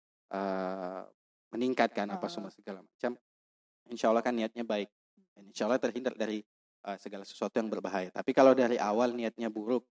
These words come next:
Speaker 1: ria misalnya kan,
Speaker 2: Hmm.
Speaker 1: walaupun dia tidak kena ain, dengan riaknya pun dia bisa merusak barangnya sendiri seperti itu.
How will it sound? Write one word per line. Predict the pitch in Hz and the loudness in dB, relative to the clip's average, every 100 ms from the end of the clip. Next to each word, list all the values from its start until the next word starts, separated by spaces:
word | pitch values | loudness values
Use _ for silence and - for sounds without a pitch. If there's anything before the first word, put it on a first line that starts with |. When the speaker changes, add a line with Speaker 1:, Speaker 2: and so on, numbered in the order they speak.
| _ | _
Speaker 1:
ria | 113 107 120 113 | -8 -6 -4 -4
misalnya | 110 110 101 95 95 | -8 -12 -10 -10 -12
kan, | 104 120 | -18 -20
Speaker 2:
Hmm. | _ - _ _ | _ -20 _ _
Speaker 1:
walaupun | - 107 - 135 | -6 -6 -4 -6
dia | 139 143 - | -2 -4 -2
tidak | 123 123 - | -2 -2 -2
kena | 120 110 107 | -4 -2 -2
ain, | 107 151 131 110 _ | -4 -6 -8 -14 _
dengan | 110 110 | -12 -8
riaknya | 113 110 101 104 101 | -4 -2 -2 -4 -8
pun | 127 143 | -8 -2
dia | |
bisa | 147 117 110 92 - _ _ _ | -2 -2 -6 -8 -8 _ _ _
merusak | 104 - 107 - | -20 -14 -14 -10
barangnya | 95 95 101 | -12 -12 -16
sendiri | - 101 98 92 | -12 -6 -6 -6
seperti | - 95 - 98 - | -12 -18 -18 -18 -18
itu. | _ - | _ -16